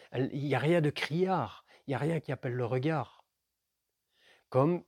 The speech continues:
ce que je constatais, à chaque fois que je regarde, euh, un grand ciel bleu, s'il y a un tout petit nuage, je vais d'abord, je vais tout de suite regarder le nuage.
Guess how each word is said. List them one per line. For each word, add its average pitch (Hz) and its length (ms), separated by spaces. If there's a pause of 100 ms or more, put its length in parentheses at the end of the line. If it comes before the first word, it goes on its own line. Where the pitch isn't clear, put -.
(760)
ce - 160
que 127 60
je 127 80
constatais, 127 520
à 165 80
chaque - 180
fois 156 120
que 120 60
je 131 60
regarde, 127 380 (480)
euh, 117 280
un 120 120
grand 127 220
ciel 127 200
bleu, 202 220
s'il - 100
y - 40
a - 20
un 110 40
tout 180 120
petit - 180
nuage, 156 300
je 123 60
vais 113 40
d'abord, 135 400 (200)
je - 120
vais 113 60
tout 190 80
de 175 60
suite - 160
regarder 131 300
le 139 60
nuage. 127 460